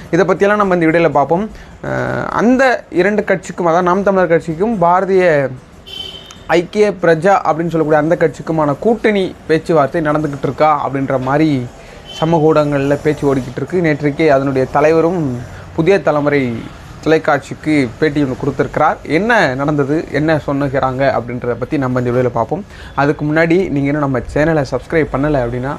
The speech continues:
முதல்ல சப்ஸ்கிரைப் பண்ணுங்க. என்ன நடந்தது? நாம் தமிழர் கட்சியை கூட்டணிக்கு அழைக்கும் அந்த பாரதிய பிரஜா ஐக்கிய தளம் என்ன நடந்தது? வாங்க பார்க்கலாம். நாம் தமிழர் கட்சி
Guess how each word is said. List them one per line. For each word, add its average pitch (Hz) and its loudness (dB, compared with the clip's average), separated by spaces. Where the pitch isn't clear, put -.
முதல்ல 131 -4
சப்ஸ்கிரைப் 123 -6
பண்ணுங்க. 120 -6
என்ன 156 0
நடந்தது? 135 0
நாம் 151 -2
தமிழர் 151 0
கட்சியை 139 0
கூட்டணிக்கு 170 0
அழைக்கும் 135 0
அந்த - -12
பாரதிய 151 2
பிரஜா 147 2
ஐக்கிய 135 -4
தளம் 113 -8
என்ன 151 -2
நடந்தது? 131 -4
வாங்க 131 -4
பார்க்கலாம். - -8
நாம் 190 0
தமிழர் 170 2
கட்சி 135 -4